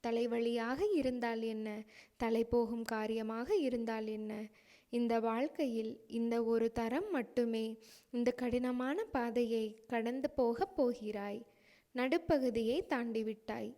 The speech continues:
இன்னும் கொஞ்ச நேரம், கொஞ்ச தூரம்தான். சுமையை தாங்க வேண்டி இருக்கிறது. அதற்குள் அவசரப்பட்டு விடாதே.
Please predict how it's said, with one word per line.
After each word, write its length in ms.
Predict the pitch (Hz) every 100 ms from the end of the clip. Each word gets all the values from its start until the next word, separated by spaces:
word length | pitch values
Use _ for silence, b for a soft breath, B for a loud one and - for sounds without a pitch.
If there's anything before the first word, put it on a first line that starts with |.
| -
இன்னும் 420 | 233 240 277 277
கொஞ்ச 440 | 240 233 233 247
நேரம், 500 | 233 254 285 226 214 -
கொஞ்ச 400 | 233 226 226 226
தூரம்தான். 680 | 226 254 311 302 233 208 202 B B B B
சுமையை 600 | - 262 254 254 240 294
தாங்க 400 | - 247 240 262
வேண்டி 380 | 240 226 220 349
இருக்கிறது. 800 | 294 233 233 226 208 208 208 202 _ _ _ _ _ _ _ _ _ _ b b b b b
அதற்குள் 580 | 254 247 285 - 330 415
அவசரப்பட்டு 880 | 269 240 - 285 277 247 233 349
விடாதே. 540 | 339 240 226 226 214